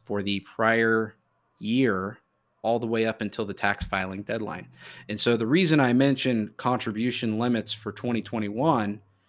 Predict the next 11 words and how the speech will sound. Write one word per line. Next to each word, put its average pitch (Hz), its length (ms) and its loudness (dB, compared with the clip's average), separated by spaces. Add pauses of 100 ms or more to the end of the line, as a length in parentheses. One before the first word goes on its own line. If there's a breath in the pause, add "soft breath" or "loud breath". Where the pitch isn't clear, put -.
(240 soft breath)
is 117 160 -2
because 117 360 2
you 120 100 -2
can 120 120 0
still 151 240 2
make 127 260 2
contribution 113 680 -2
limits 135 280 0
for - 160 -8
twenty 120 280 -2
twenty-one 113 680 -2